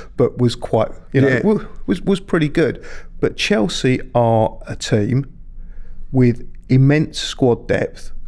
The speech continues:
Speaker 1: a really good manager,
Speaker 2: Yeah.
Speaker 1: and not a bad team. And against the bigger teams, they've been up in their, their game, and they've been playing to their potential. And that's what they did. They played really well.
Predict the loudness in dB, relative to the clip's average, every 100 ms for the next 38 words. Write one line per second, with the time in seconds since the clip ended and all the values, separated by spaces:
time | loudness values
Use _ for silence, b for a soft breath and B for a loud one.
0 | -2 0 4 4 4 4 2 0 2 2
1 | 0 0 0 -2 b b b b 2 4
2 | 6 4 4 2 2 2 2 0 2 2
3 | 0 0 0 -2 -4 0 0 -2 -4 -6
4 | 0 2 2 0 0 0 0 -4 -6 b
5 | b b b -10 -2 -2 2 2 2 2
6 | 2 2 0 -2 0 2 2 0 0 -4
7 | -8 -2 4 4 4 0 2 0 0 0
8 | -2 0 -2 -2 0 -2 -2 b b b
9 | 0 2 2 2 2 4 2 2 0 0
10 | 0 0 2 2 2 2 2 2 0